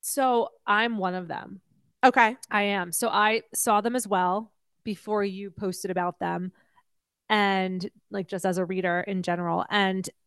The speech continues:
Speaker 1: thought immediately to myself, "P R, P R, P R."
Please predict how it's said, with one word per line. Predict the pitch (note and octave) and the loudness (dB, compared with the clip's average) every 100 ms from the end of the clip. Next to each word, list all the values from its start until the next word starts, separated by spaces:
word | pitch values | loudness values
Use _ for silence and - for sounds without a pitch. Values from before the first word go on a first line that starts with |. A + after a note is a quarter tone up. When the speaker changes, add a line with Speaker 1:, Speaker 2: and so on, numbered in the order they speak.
| _ _ _ _ _ _ - | _ _ _ _ _ _ 4
Speaker 1:
thought | A3+ G3+ - _ - | 8 8 4 _ -4
immediately | A#3 A#3+ C4 C4 A#3 A3+ | 0 4 4 6 6 4
to | - | 2
myself, | G#3 G3 - F#3+ F3+ E3+ - - | 0 2 4 6 4 2 -8 -4
"P | G3+ | 0
R, | F3 E3+ E3+ E3+ | 4 4 2 -2
P | F3 | -4
R, | - - | -4 -6
P | - A#3 | 4 8
R." | - - | 8 4